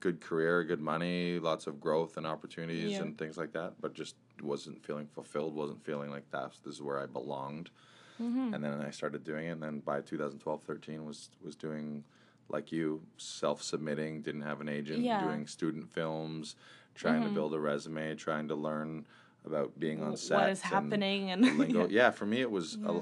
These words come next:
Speaker 1: a lo-, it was doing student films and then doing a lot of background work
Speaker 2: Mm-hmm.
Speaker 1: initially. Background was my, like, film school. Some people go to, like, film school and
Speaker 2: Yeah.
Speaker 1: spend forty grand. I was just on set. Okay, that guy's that guy.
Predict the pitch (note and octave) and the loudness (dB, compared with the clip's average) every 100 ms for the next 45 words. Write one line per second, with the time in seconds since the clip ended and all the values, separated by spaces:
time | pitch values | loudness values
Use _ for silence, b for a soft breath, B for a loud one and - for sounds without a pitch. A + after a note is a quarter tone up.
0 | G2 F2+ F2 F2+ E2+ G2 F2+ - G2+ A2 | 2 0 2 0 2 0 0 -2 -4 0
1 | A2 A2 G2+ F#2 F2 F2+ F2 E2 D#2 D2 | 2 2 0 0 0 2 2 2 0 2
2 | C#2+ - F2+ D#2 D2 D2+ - A#3+ G#3+ - | 0 2 0 0 0 -2 2 4 4 0
3 | - D2+ D2+ D2 B B B _ D#2+ E2+ | -2 0 0 -4 B B B _ 2 2
4 | - E2+ D#2+ D2+ D2+ D#2 D2+ C#2+ C#2 - | 4 2 2 0 0 0 -2 0 -2 -6
5 | - E2+ F2 - C#2 C#2+ - D2+ D2 C#2+ | -2 -2 -2 -6 -6 -6 -8 -8 -6 -6
6 | D2 D2+ D2+ D2 C#2+ - D#2 D2+ - D2+ | -2 0 0 0 -4 -6 -8 -8 -4 -2
7 | - - - D2 D2 - D2+ C#2+ C#2 D2+ | 0 -4 -6 -8 -6 -4 -2 -2 -2 -2
8 | E2 D2 C#2+ C#2+ C2+ D2 - C#2 C#2+ - | 0 0 0 0 -4 -6 -6 -6 -6 0
9 | E2 B1+ C2+ - D2 - B B - C#2+ | 0 0 -6 -6 -8 -8 B B -10 -8
10 | D2+ C2+ C#2+ E2 - G2 F#2 | -6 -6 -2 -4 0 0 0